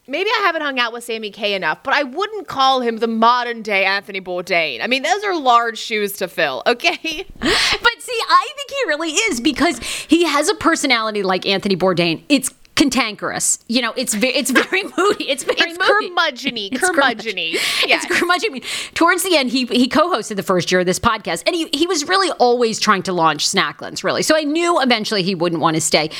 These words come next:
Speaker 2: But towards the end, he was really over it. So he'd come in, he'd have a bottle of water, he'd do about eighteen drops of liquid T H C, and he'd be like, "Are you ready to fucking start? I gotta get out of here and make snacks." I was like,
Speaker 1: You're like, "What?"
Speaker 2: I was like, "How about some, you know, positive attitude around here?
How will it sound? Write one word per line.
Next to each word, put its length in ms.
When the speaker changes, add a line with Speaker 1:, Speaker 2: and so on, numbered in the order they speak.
Speaker 2:
But 120
towards 240
the 120
end, 140
he 80
was 160
really 260
over 260
it. 80
So 120
he'd 200
come 280
in, 260
he'd 140
have 160
a 60
bottle 300
of 60
water, 260
he'd 180
do 100
about 240
eighteen 360
drops 320
of 100
liquid 260
T 200
H 180
C, 220
and 100
he'd 160
be 60
like, 180
"Are 100
you 100
ready 200
to 60
fucking 300
start? 400
I 100
gotta 160
get 120
out 100
of 60
here 100
and 60
make 160
snacks." 460
I 60
was 120
like, 240
Speaker 1:
You're 140
like, 20
"What?" 100
Speaker 2:
I 60
was 140
like, 160
"How 160
about 260
some, 180
you 100
know, 100
positive 400
attitude 460
around 320
here? 380